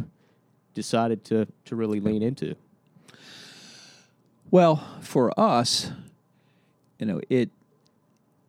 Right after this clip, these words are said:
Speaker 2: it, it's kind of a system that's, that's worked very well, and it started with what, what we would call incident reports. And we've been, it's just part of our culture. Uh, it's, uh,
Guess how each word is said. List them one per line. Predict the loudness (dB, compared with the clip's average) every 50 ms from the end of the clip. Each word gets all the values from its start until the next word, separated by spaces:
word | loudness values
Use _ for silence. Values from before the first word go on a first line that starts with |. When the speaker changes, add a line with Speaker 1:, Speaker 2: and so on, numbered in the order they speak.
| _ _
Speaker 2:
it, | -4 -2 -2 -2 -2
it's | -4 -6 -4
kind | -2 0 2 2 2
of | 2 0
a | 0
system | -2 0 0 0 0 0 0 -2 0 0 0
that's, | -2 -4 -6 -8 -12 -12 _
that's | -8 -8 -6 -6 -6
worked | -4 -2 -2 -4 -4 -6 -8
very | -6 -4 -2 -2 -4 -4 -4
well, | -2 0 0 0 0 0 -2 -4 -6 -12 _ _ _ _ _
and | -6 -4 -2 -2 -2 -2 -2 -4 -6 -6 -10 _ _ _ _ _ _ _ _ _ _ _ _ _ _ _ _ _ _ _
it | -2 -2 -2 -2 -2
started | -4 -2 0 2 2 4 4 4 2 2 2 0 -2 -4 -4
with | -2 0 0 0 0 0 -2 -6 -6 -6 -6 -6 -8 -12 -20 _ _ _
what, | -4 -2 -2 -2 -2 -4 -2
what | -2 0 0 0
we | -2 -2
would | -2 -2 -4 -4
call | -4 -4 -2 -2 -2
incident | -2 -4 -4 -6 -8 -8 -8
reports. | -10 -2 0 0 0 0 -6 -12 -14 -14 -14 -16 _ _ _ _ _ _ _ _ _ _ -8
And | -4 -4 -2 -2 0
we've | 0 2 2 0 0 -2 _
been, | -4 -2 0 0 0 -2 -4 -4 -6
it's | -8 -6 -4
just | -6 -4 -2
part | 0 0 2 0
of | 0 -2
our | -4 -6
culture. | -6 -6 -6 -6 -6 -4 -4 -4 -4 -4 -6 -10 _ _ _ _ _ _ _ _ _ _ _ _ _
Uh, | -8 -6 -4 -4 -6 -8 -10 _ -6
it's, | -4 -2 -2 -4 -4 -6 -6 -6 -4 -6 -6 -8 -12 -20 _ _ _ _
uh, | -10 -8 -6 -4 -4 -6 -6